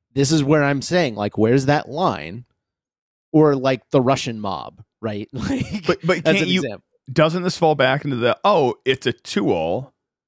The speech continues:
Speaker 2: It, it's not up to me to," f-, it was funny. It was, uh, who was it in our general chat? Yeah, Braden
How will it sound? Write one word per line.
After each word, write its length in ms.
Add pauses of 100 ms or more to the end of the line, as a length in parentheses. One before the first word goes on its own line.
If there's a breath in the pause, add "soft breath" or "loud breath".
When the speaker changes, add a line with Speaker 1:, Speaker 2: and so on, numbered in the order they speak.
(180)
Speaker 2:
It, 260
it's 200
not 180
up 140
to 100
me 200
to," 80
f-, 100 (260 loud breath)
it 80
was 160
funny. 220
It 40
was, 220
uh, 320 (680)
who 160
was 280
it 200 (120)
in 260
our 280
general 480
chat? 580 (840)
Yeah, 160
Braden 580